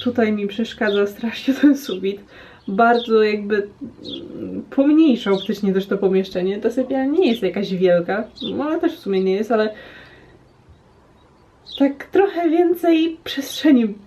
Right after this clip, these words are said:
przynajmniej optycznie, by się przydało. Tutaj jakbym zmieniła właśnie te zasłonki, myślę, że też by to trochę dało. Stoliki tutaj, e, przy łóżku, widzicie?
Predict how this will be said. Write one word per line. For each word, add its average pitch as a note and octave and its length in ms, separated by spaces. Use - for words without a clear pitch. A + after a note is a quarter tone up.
przynajmniej A3 380
optycznie, A3+ 420
by F3 100
się F#3+ 120
przydało. F3+ 500
Tutaj A3+ 420
jakbym G#3 280
zmieniła G#3 480
właśnie F#3+ 280
te G3+ 100
zasłonki, G3+ 920
myślę, G#3+ 300
że G3+ 120
też G#3+ 200
by F#3 120
to F#3 140
trochę F#3 320
dało. F3+ 360
Stoliki A3 580
tutaj, G3 420
e, F#3+ 60
przy - 500
łóżku, A3 760
widzicie? F3+ 460